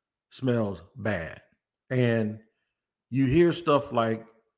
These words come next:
when things are going good, teams throw around the word like culture. They throw that, they throw that word around a lot. Culture, culture, culture, and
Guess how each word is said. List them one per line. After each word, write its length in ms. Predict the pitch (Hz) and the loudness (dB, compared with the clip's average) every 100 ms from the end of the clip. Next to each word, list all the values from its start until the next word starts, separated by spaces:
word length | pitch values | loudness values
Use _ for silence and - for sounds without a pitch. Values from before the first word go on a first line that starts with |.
| - | -14
when 440 | 123 - 123 127 | -12 -8 -4 -2
things 240 | 180 170 156 | 0 0 2
are 60 | |
going 340 | 139 147 127 101 | 4 4 4 6
good, 260 | 120 135 | 8 8
teams 300 | - 143 135 | 6 0 0
throw 300 | - 127 131 | 0 2 2
around 320 | 117 123 135 | 2 0 -2
the 60 | 120 | 0
word 300 | 113 131 120 | 2 2 0
like 220 | 107 95 | -4 -6
culture. 340 | - 127 - 117 | 0 0 0 -2
They 140 | 107 | -2
throw 180 | 104 131 | 0 2
that, 260 | 123 - 107 | 2 0 -4
they 120 | 104 | -4
throw 280 | 117 156 151 | 0 2 2
that 160 | 101 | 2
word 260 | 110 131 117 | 2 4 4
around 380 | 101 104 90 85 | 2 -2 -4 -4
a 40 | |
lot. 260 | 92 78 - _ _ _ _ - | -4 -4 -10 _ _ _ _ 0
Culture, 260 | 131 - | 0 0
culture, 340 | 107 123 110 104 | -2 -2 -2 -2
culture, 400 | 123 110 - 82 | -2 -2 -4 -8
and 160 | 80 | -10